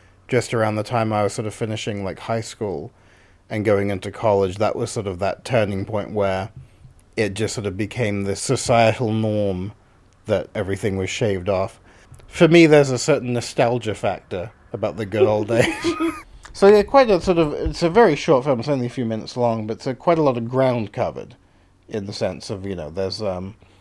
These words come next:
a lot of points raised and it's sort of nice to look at, you know, which I think is, uh, always a plus in this business of animation. That is sort of a big part of the point. This film will be playing at the Encounters Short Film and Animation Festival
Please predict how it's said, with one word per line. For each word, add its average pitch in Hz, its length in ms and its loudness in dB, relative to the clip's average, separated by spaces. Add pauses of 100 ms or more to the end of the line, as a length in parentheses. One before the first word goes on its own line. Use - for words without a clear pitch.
(200)
a 139 60 -2
lot 110 140 0
of 104 120 -10
points - 360 -6
raised 92 320 -4
and 107 120 -10
it's 78 140 -14
sort 104 200 -12
of 107 140 -12
nice 110 240 -4
to - 160 -10
look 120 200 -4
at, - 280 -8 (520)
you - 100 -14
know, 92 60 -16
which 95 220 -16
I 107 100 -4
think 98 220 -10
is, 107 200 -12
uh, 117 180 -10 (500)
always 135 320 4
a 123 80 -2
plus - 600 -2
in 131 120 -6
this 110 140 -6
business 117 380 -6
of 117 120 -2
animation. 110 580 -4
That 101 100 -14
is 101 80 -16
sort 107 160 -8
of 107 160 -12 (180)
a 110 80 -6
big 98 240 -10
part 110 160 -6
of 101 60 -12
the 104 60 -12
point. - 280 -10 (560)
This 190 220 4
film 180 180 6
will 147 120 4
be 127 120 -4
playing 123 560 0
at - 160 -8
the 127 160 -4
Encounters 131 640 0
Short - 320 -4
Film 117 160 -2
and 107 100 -2
Animation 104 460 -4
Festival 101 680 -6